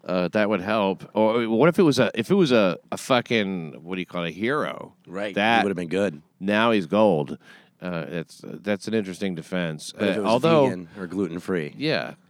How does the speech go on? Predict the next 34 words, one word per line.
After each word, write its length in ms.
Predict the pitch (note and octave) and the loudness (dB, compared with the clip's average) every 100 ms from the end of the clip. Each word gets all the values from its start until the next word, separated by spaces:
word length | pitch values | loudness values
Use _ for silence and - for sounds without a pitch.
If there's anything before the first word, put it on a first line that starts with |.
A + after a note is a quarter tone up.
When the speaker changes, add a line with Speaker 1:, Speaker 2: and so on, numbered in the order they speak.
| - | -4
Speaker 1:
I 100 | D#3+ | 0
don't 100 | A3 | 2
know 80 | G3 | 0
if 80 | |
that's 180 | - A2+ | 0 -4
so 140 | - A#2+ | -2 -2
much 180 | A2+ | -2
a 60 | A2 | -4
defense. 520 | F2+ F2 B2 C#3 G2 | -6 -4 0 0 -2
It's 120 | F2+ | -8
just 240 | - F2 - | -8 -6 -2
like, 220 | E2+ D#2+ | -2 -2
"Hey, 200 | D#3 E3 | 0 0
let 200 | C#3 D#3+ | 0 -2
me 160 | D#3 D#3 | -2 -6
just 180 | - - | -6 -6
point 240 | D#3 C3 | -2 0
out," 160 | A#2+ B2+ | -2 0
I 60 | |
mean, 160 | B2+ G#2 | 0 0
it's 100 | - | 0
somewhat 280 | A#2 A2 F2 | -2 0 -2
of 100 | E2 | -2
a 20 | |
defense, 380 | D2+ - - - | -6 -6 -4 -4
but 160 | G2+ | -4
two 200 | - A#3+ | 2 2
beers. 540 | F3+ C3 D#3 A2 G2+ G#2+ - _ - | 4 4 6 4 2 -6 -16 _ -4
Look, 140 | G3 | -2
this 200 | F3+ G#3+ | 0 0
guy 260 | - F#3+ C#3 | 2 4 4
is 180 | A2+ A2 | 4 0
not, 520 | A#2 A2+ G#2+ - F#2+ | 0 0 -2 -6 -4
uh, 460 | G2+ F#2+ F2 D#2+ | 0 0 0 -4